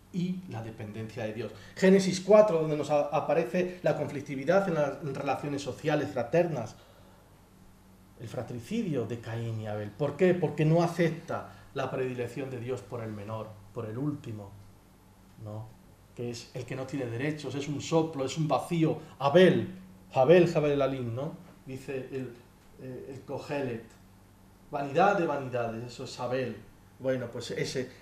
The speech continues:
y como la violencia va a generar violencia siempre.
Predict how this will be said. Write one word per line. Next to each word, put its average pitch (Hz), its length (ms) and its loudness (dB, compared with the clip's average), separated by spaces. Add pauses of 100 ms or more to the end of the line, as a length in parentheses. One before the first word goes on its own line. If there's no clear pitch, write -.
(120)
y 143 120 -4
como 139 280 0
la 131 160 4
violencia 127 540 -2
va 123 100 -2
a - 140 -10
generar 113 340 -8
violencia 113 540 -8
siempre. 101 540 -14